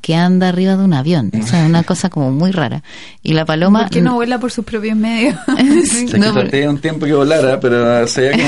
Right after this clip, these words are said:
Speaker 2: como, era como la, el pájaro,
Speaker 3: Era como
Speaker 2: así,
Speaker 3: lento,
Speaker 2: sí,
Speaker 3: ¿no?
Speaker 2: era medio lento, y no, era más fácil poner, meter, subirlo a un avión y chao.
Speaker 3: ¿Y por qué una paloma?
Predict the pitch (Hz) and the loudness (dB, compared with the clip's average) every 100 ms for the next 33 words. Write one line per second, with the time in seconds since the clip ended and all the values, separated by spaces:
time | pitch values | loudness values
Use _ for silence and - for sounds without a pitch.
0 | 139 135 131 127 185 - - 131 - - | 2 2 0 0 0 0 0 0 -2 -2
1 | 71 220 107 - - - - 214 202 214 | -2 0 -2 -2 -4 -2 -2 -2 -2 0
2 | 123 208 226 202 151 180 196 190 147 139 | 0 0 -2 -4 -4 -4 -2 0 0 0
3 | 135 143 127 139 147 143 127 127 127 120 | 0 0 0 0 0 0 0 0 0 0
4 | 117 110 110 107 104 110 113 143 - 151 | -2 0 0 0 -2 -4 -2 -2 -4 -4
5 | 156 165 123 117 113 - - 120 117 107 | -6 -6 -4 -2 -4 -6 -2 -2 0 -2
6 | 131 - - - 208 220 214 254 285 302 | -4 -6 -8 -6 -6 -4 -6 -4 -2 -2
7 | 302 285 285 285 262 240 208 180 147 | -2 -2 -2 -4 -4 -4 -4 -6 -8